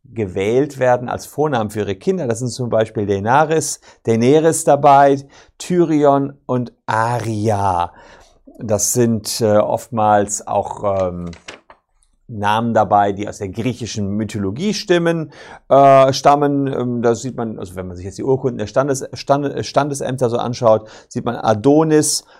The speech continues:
Poseidon oder Apollo. Ja, das sind alles Namen, die Kinder Vornamen sind. Also ziemlich,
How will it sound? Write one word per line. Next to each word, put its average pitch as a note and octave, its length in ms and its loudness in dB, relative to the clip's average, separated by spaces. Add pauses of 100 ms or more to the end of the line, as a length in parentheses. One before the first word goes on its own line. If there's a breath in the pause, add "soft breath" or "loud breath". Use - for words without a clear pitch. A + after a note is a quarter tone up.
(120 soft breath)
Poseidon G#2+ 760 0
oder G2+ 500 -2 (240 loud breath)
Apollo. B2 720 -2
Ja, B2 400 -6
das C3 180 -8
sind B2+ 120 -10
alles C#3 320 -10
Namen, D3+ 480 -6 (240 loud breath)
die G3+ 680 -4 (440)
Kinder G#3+ 640 -6 (320)
Vornamen G2 920 -2
sind. F#2+ 280 -6
Also A2+ 160 -6
ziemlich, D#3 600 -6